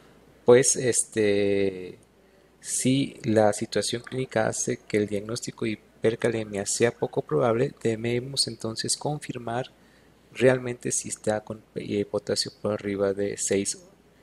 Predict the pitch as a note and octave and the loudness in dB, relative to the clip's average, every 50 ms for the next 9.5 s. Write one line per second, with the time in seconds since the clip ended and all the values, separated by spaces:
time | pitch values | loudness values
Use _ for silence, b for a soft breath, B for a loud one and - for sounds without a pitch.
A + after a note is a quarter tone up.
0 | b b - G#2 G#2+ G#2 G2+ - - G2 G2+ F#2+ F#2 F#2 - - - - - G#2 | b b -8 -6 -6 -6 -6 -6 -4 -2 0 -2 -2 -2 -6 -6 -6 -4 -2 -4
1 | G#2 G2 F#2 F2+ - - F#2 - - A2+ A2+ A2+ C3 C#3 C#3 - A2+ A2 A2+ A#2 | -4 -4 -6 -8 -6 -6 -6 -4 -2 -2 -2 0 -2 -2 -4 -4 -6 -6 -4 -2
2 | A#2+ C3 C#3+ - _ _ _ _ _ _ _ - - B2+ C#3+ C#3+ - - D3 - | -4 -4 -4 -6 _ _ _ _ _ _ _ -6 -4 -2 -2 -2 -2 -2 -4 -2
3 | - B2 A#2+ A2+ A2+ A2 A2+ A2+ A#2 A2+ A2+ A2+ A2+ A2+ A#2 A#2+ A#2 - G#2+ A2 | 0 -2 -2 0 -2 -4 -4 -6 -10 -14 -16 -16 -18 -12 -10 -8 -8 -8 -10 -18
4 | - _ - - - - A2 - - - G#2 G#2 G2+ G2+ G2 G2+ G#2 G#2 G#2+ G#2+ | -14 _ -12 -10 -6 -6 -6 -4 -4 -6 -6 -6 -10 -8 -6 -4 -4 -2 -2 -4
5 | - - A#2 A#2 B2+ C3+ D3 C3+ B2+ C#3+ D3+ - B B B B B B B B | -6 -8 -8 -8 -4 0 0 2 2 0 -2 -8 B B B B B B B B
6 | - - A2+ - - B2 C3 C3 - C3+ C3 C#3 D3 D3 - C3 B2+ A#2 A2 - | -2 0 0 2 0 0 -2 -2 -2 -2 -2 -2 -2 -2 -2 -2 -2 -2 -2 -2
7 | - A2 G#2+ G#2+ G#2+ A2+ G#2+ - - A#2 - - - B2+ A#2+ A#2+ B2 A#2+ A#2 - | -4 -6 -8 -8 -8 -10 -4 0 0 0 0 0 -4 -4 -4 -4 -6 -8 -8 -6
8 | A2 G#2 G#2 G#2 - - A2+ - G#2+ G#2+ - - A2 A2 G#2+ G#2 G#2 G2+ F#2+ - | -6 -6 -8 -8 -6 -4 -2 -2 -2 -2 -2 -4 -6 -6 -4 -2 -4 -4 -4 -4
9 | - G2+ - - G2 F#2 - - - - | -4 -6 -2 0 0 0 0 0 -4 -8